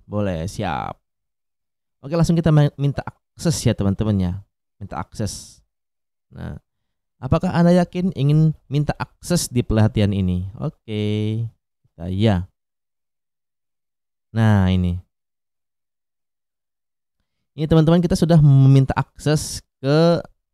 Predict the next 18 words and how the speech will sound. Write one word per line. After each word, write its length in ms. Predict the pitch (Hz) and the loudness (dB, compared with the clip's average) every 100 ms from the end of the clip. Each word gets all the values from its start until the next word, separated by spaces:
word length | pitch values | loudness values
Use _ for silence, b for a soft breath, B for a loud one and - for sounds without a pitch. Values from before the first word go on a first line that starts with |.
| - | -10
L 240 | 117 117 - _ | -4 -4 -4 _
K 40 | 113 110 | -8 -8
P 80 | - 127 | -6 -4
Hermina 480 | 123 107 110 110 113 | -2 0 2 0 0
Learning 320 | 110 110 110 104 | 0 0 0 0
Center 320 | 110 104 107 | -2 -2 0
ini, 160 | 104 | 0
teman-teman. 400 | 101 95 95 92 87 _ _ _ _ _ _ _ | 2 0 2 0 -2 _ _ _ _ _ _ _
Jadi, 400 | 95 113 165 _ _ _ _ _ _ _ _ _ _ _ _ _ _ _ _ _ | -18 -14 -14 _ _ _ _ _ _ _ _ _ _ _ _ _ _ _ _ _
nanti 400 | 113 110 175 180 _ | -6 0 2 0 _
ada 640 | 113 110 104 117 135 165 - _ _ _ _ | -4 -2 4 6 6 6 0 _ _ _ _
email 320 | 120 120 131 127 | -2 4 4 6
masuk 400 | 117 - - 113 | 4 4 2 2
nih, 80 | |
teman-teman, 480 | 101 98 92 90 90 | -2 -2 -4 -2 0
ya. 160 | 95 110 147 - _ _ _ _ _ _ _ _ | 0 0 -4 -10 _ _ _ _ _ _ _ _
Email 240 | 104 101 98 | -4 0 0
masuk. 320 | 95 98 | 0 -4